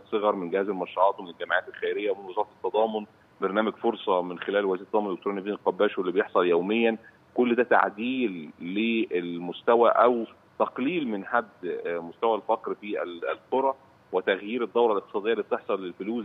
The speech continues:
دي، لأن النهاردة الناس بتشتغل في أه-، من أهالي القرية، بنضيف خدمات، بنفتح خطوط إنتاج جديدة، بنطور مستشفيات وحدات صحية، فخدمة طبية مختلف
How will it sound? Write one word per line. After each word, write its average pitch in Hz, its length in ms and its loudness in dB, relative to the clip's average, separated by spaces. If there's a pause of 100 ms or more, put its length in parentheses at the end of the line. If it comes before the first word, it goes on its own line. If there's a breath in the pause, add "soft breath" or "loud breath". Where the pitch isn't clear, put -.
دي، 117 160 -4
لأن 104 260 -2
النهاردة 98 420 2
الناس 110 180 0
بتشتغل 104 400 -4
في - 80 -4
أه-، - 340 -2
من 82 40 -4
أهالي 104 220 0
القرية، 120 440 2 (440)
بنضيف 101 380 -4
خدمات، 104 460 2
بنفتح 104 320 -2
خطوط 110 280 -6
إنتاج 104 280 0
جديدة، 120 420 -2 (840)
بنطور 107 600 4
مستشفيات 104 480 -4
وحدات 107 280 -4
صحية، 123 400 -6
فخدمة 123 1040 -2
طبية 113 500 -4
مختلف 123 520 -4